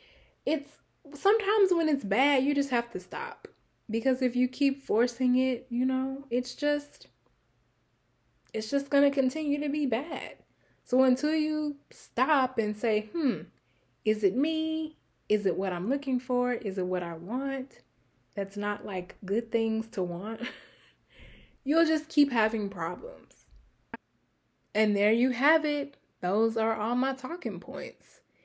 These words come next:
You know, it's overall, it's not the people. It's, it, you know, the, the, it's not the people. It's the way we go about finding the people. It's the way we're thinking about people.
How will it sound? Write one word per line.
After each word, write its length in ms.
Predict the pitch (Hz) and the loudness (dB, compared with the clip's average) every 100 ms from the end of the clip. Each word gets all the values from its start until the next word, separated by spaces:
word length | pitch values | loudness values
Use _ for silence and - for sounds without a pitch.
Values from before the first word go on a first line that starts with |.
| _ _ | _ _
You 140 | 196 | -4
know, 260 | 185 185 226 | 0 2 0
it's 420 | - 220 - - - | 0 -2 -2 -16 -6
overall, 760 | - 254 277 285 196 143 143 - _ _ - | 4 6 8 6 6 2 -4 -10 _ _ -6
it's 220 | 202 196 | -4 -4
not 320 | 190 185 202 | -2 -2 -2
the 80 | 202 | -6
people. 400 | - 196 - - - _ _ _ _ _ _ _ _ - | -8 -14 -16 -20 -20 _ _ _ _ _ _ _ _ -14
It's, 200 | 175 - | -14 -12
it, 180 | 143 - | -18 -10
you 140 | 190 | -8
know, 220 | 196 190 | -8 -10
the, 220 | 226 202 202 | -10 -10 -10
the, 300 | 196 190 - | -8 -8 -6
it's 140 | 190 - | -10 -4
not 240 | 208 247 | -2 -2
the 80 | 240 | -2
people. 420 | - 240 233 220 | -2 -2 0 0
It's 200 | 202 180 | 0 -4
the 120 | - | -2
way 220 | 180 196 220 | 0 2 2
we 180 | 233 | 2
go 220 | 214 202 208 | 0 0 0
about 380 | 190 185 170 - | 0 0 -2 -6
finding 420 | 175 175 175 165 | -6 -6 -6 -8
the 60 | |
people. 380 | 160 180 170 - | -10 -14 -16 -14
It's 180 | 165 170 | -12 -12
the 160 | - 170 | -6 -2
way 240 | 190 220 | 0 0
we're 180 | 220 214 | 2 0
thinking 540 | 214 247 226 214 175 | -2 -2 -2 -2 -10
about 320 | 151 - - | -12 -14 -16
people. 440 | - 156 - - | -16 -18 -18 -20